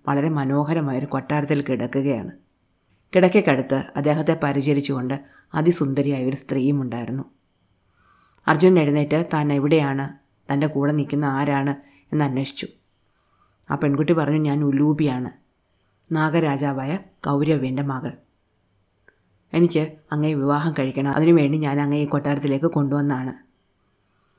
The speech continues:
അർജുനൻ പറഞ്ഞു, "എനിക്ക് സാധ്യമല്ല. ഞാൻ പന്ത്രണ്ട് കൊല്ലത്തേക്ക് ദേശസഞ്ചാരത്തിന് ഇറങ്ങിയതാണ്. ഈ സമയത്ത് വിവാഹം കഴിക്കണം എന്ന് ഞാൻ ഉദ്ദേശിച്ചിട്ടില്ല.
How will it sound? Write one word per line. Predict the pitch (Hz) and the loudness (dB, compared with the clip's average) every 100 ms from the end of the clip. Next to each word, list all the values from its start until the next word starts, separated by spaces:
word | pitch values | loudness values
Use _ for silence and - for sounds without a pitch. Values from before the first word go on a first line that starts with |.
| _ 139 | _ -4
അർജുനൻ | 143 160 175 | 0 2 2
പറഞ്ഞു, | 165 147 151 147 - - | 2 -2 -4 -6 -12 -6
"എനിക്ക് | 147 147 | -2 -2
സാധ്യമല്ല. | 175 151 139 170 147 123 - - _ _ _ _ _ - _ - | -2 -2 -2 -2 -2 -4 -8 -14 _ _ _ _ _ -20 _ 0
ഞാൻ | 165 175 | 2 2
പന്ത്രണ്ട് | 170 156 170 | 2 2 2
കൊല്ലത്തേക്ക് | 170 139 139 147 147 165 - _ - | 0 -2 -2 -4 -4 -8 -10 _ -2
ദേശസഞ്ചാരത്തിന് | 156 175 175 151 151 147 147 156 | -2 0 -2 0 0 -2 -2 -2
ഇറങ്ങിയതാണ്. | 143 135 147 123 123 - _ _ _ _ _ - | -2 -2 -4 -4 -8 -12 _ _ _ _ _ -6
ഈ | |
സമയത്ത് | 175 185 165 185 | -2 0 2 2
വിവാഹം | 156 147 160 185 | 2 2 2 0
കഴിക്കണം | 156 147 147 147 151 | 0 0 -2 -4 -4
എന്ന് | 147 | -4
ഞാൻ | 151 147 | -2 -2
ഉദ്ദേശിച്ചിട്ടില്ല. | 147 131 143 143 156 147 123 | -2 0 0 2 -4 -4 -8